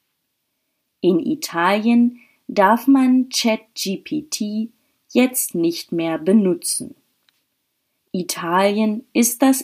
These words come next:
erste Land in Europa mit einem Verbot. Und zum Schluss die gute Nachricht der Woche.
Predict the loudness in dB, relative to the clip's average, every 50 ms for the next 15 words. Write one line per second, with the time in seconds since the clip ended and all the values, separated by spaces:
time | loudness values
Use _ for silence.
0 | -4 -2 -2 0 0 0 -2 -4 -4 -4 -2 0 0 0 0 0 -2 -2 -4 -6
1 | _ -4 -2 -2 0 0 0 0 0 2 0 0 0 0 -2 -4 -4 -4 -4 -6
2 | -10 _ _ _ _ _ 0 2 2 2 2 -2 -6 -6 -4 -2 -2 0 0 -2
3 | -4 -4 -2 0 0 0 0 0 -2 -4 -4 -6 -10 -16 -20 -20 _ _ _ _
4 | _ _ _ _ _ _ _ _ _ _ _ _ _ _ _ _ _ _ _ _
5 | _ _ _ _ _ _ _ 2 2 4 4 2 4 4 4 2 2 2 2 2
6 | 2 0 -4 -6 -10 _ _ _ _ _ _ _ _ _ _ -8 0 2 2 2
7 | 4 4 4 4 2 2 -2 -4 -4 -4 -4 -4 -6 -8 -10 -8 -8 -8 -8 -8
8 | -12 -18 -20 -20 _ _ _ -4 -2 -2 -2 -2 -4 -6 -8 -10 _ -20 -20